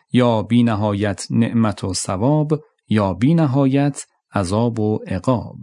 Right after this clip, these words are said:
پس برای لذت‌های دنیا نباید حسابی باز کنیم، اما برای عمری که در این دنیا داریم، قطعاً باید حساب باز کنیم و هر چشم بر هم زدنش را بیهوده از دست ندهیم.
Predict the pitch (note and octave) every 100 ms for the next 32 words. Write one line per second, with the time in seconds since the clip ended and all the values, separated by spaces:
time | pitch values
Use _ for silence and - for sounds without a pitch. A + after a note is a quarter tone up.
0 | - _ _ _ _ _ - D3 - D#3
1 | D#3+ G3+ F3+ D3+ C3+ C3+ - F3 E3 C#3+
2 | C#3 C3+ D#3+ E3 E3 E3 C#3+ A2+ G#2 -
3 | A2 G#2+ F#2+ F#2 F#2 F2 - F#2+ F#2 F2+
4 | A#2 A#2+ A#2 A2 A2 A#2 A#2 A#2+ B2+ A2
5 | A2 - G#2+ G#2 A2+ G2+ G2 F#2+ F#2 F2+
6 | F#2 A2 C3+ C#3 C3 - A#2+ - B2 A2+
7 | G#2 G#2 G#2+ F#2+ - G#2 D3 D#3+ D#3 C3+
8 | B2+ - A#2+ A#2 A2 G#2+ G#2+ G2+ - F3
9 | E3+ - B2 A2 A2+ G#2+ G#2 F2+ G#2+ F#2+
10 | G2 C#3 D3 C3+ - B2 B2 A#2+ F#2+ E2+
11 | F2+ E2 A#2+ F2 - F#2 F#2 - - D3
12 | C3+ F2+ F2+ -